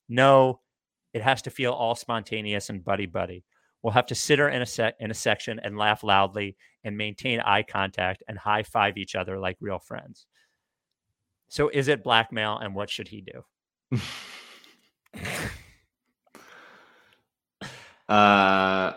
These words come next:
Speaker 2: another Chip Mitchell adventure, whoever Chip Mitchell is. Uh, I would say, no, it's not blackmail. It's a favor.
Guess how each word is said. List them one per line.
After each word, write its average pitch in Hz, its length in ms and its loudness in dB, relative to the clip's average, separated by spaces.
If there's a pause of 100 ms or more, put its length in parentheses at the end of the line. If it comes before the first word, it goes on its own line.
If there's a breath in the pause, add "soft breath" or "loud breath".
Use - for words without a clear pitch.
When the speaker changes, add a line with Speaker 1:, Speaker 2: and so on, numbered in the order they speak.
(1080)
Speaker 2:
another 92 220 -4
Chip 98 260 -6
Mitchell 95 320 -4
adventure, 107 880 4
whoever 98 360 2
Chip 104 200 -2
Mitchell 95 460 -4
is. 107 840 2 (880 soft breath)
Uh, 87 840 -4 (760)
I 117 120 6
would 123 140 6
say, 117 300 6
no, 104 320 6
it's 95 160 -2
not 87 220 -4
blackmail. 80 480 -4
It's 73 120 -12
a 80 40 -14
favor. 67 580 -12